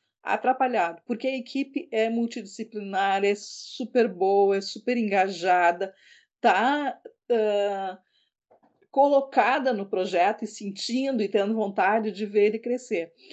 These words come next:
Mas a, a coisa do não estar junto complica, porque nós poderíamos ter o mesmo,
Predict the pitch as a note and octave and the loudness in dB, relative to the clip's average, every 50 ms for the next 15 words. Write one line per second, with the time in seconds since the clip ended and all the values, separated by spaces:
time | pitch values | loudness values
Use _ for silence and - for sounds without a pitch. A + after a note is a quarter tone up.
0 | - _ _ _ C#4+ D4 D#4+ D#4 C#4+ D4 F4+ - - - _ _ - C4+ C4+ C#4 | -20 _ _ _ -6 -4 -4 -2 -2 -2 -4 -4 -8 -16 _ _ 0 2 2 2
1 | C#4 C4+ C4 C4 B3+ B3+ - B3+ G#3+ A3 B3 B3+ C4 C4+ A3 G#3 G3+ F#3+ F#3 G3 | 0 -2 -6 -6 -6 0 4 6 6 6 6 2 0 -4 -4 -6 -8 -14 -16 -10
2 | - A#3+ B3 A#3 A3 A3 A#3+ B3+ D4 F4+ F#4 - - - - B3 G#3+ G3+ A#3+ C4+ | -6 -2 0 2 2 2 2 0 -2 -4 -6 -10 -10 -4 -2 0 2 2 2 0
3 | B3 F#3+ G#3 A3 A3+ D#4 G#4+ A4 - - - F3 - _ _ _ _ _ _ _ | 0 -2 -2 -2 -2 -2 -4 -8 -12 -14 -14 -14 -14 _ _ _ _ _ _ _
4 | _ _ - - B3 D4 D4 - A#3+ A#3 G3+ - - D#3 - _ - - A#3+ A#3 | _ _ -6 -6 -6 -4 -4 -6 -6 -6 -6 -8 -12 -16 -16 _ -8 -4 0 2
5 | A#3 A#3+ A#3+ - B3+ A#3+ C4 C#4 D4 D4+ D4+ - C#4+ C#4+ D#4 C#4 C4+ C4+ C#4+ D4 | 2 2 2 2 2 2 2 0 0 -2 -2 -2 -2 -2 -2 0 2 2 4 4
6 | G4 E4 - - G#4+ G4 F#4+ - | 2 2 -2 -4 -4 -4 -4 -6